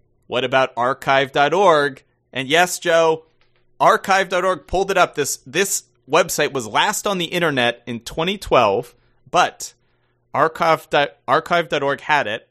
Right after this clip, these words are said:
and now I have the full history of the peanut butter and jelly sandwich according to Smucker's.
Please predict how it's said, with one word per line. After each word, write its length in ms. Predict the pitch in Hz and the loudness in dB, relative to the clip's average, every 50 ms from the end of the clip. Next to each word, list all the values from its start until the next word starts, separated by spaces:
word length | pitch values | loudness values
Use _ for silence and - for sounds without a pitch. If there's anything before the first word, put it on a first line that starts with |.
| _ | _
and 100 | - 123 | -8 -4
now 240 | 131 135 151 160 160 | -2 0 0 0 2
I 160 | 139 147 156 | 2 2 2
have 540 | 156 151 160 147 131 110 113 135 151 - - _ _ _ _ _ _ _ _ _ _ _ _ _ _ _ _ _ _ _ | 2 2 2 2 2 2 0 -4 -6 -10 -20 _ _ _ _ _ _ _ _ _ _ _ _ _ _ _ _ _ _ _
the 120 | - 131 123 | -6 -6 -6
full 340 | - - - 165 185 202 | -6 -2 0 2 2 2
history 640 | 180 - 190 185 - - - 143 127 120 123 131 127 _ _ _ _ | 2 0 -4 -4 -4 -4 -4 -2 0 0 0 0 -2 _ _ _ _
of 80 | - 120 | -10 -10
the 60 | 123 | -10
peanut 280 | - - 165 165 165 - | -6 -4 -4 -2 0 0
butter 160 | 165 160 156 | 2 2 2
and 120 | 151 139 | 2 0
jelly 240 | - 147 139 139 135 | 0 0 2 2 0
sandwich 340 | - - 131 127 127 120 - | 0 -2 -4 -2 -2 -4 -6
according 300 | - - 143 139 131 113 | -6 -6 -4 -4 -4 -4
to 60 | 123 | -6
Smucker's. 600 | - - - 143 143 135 - - - - - - | -6 -4 0 0 0 0 -2 -8 -12 -12 -14 -20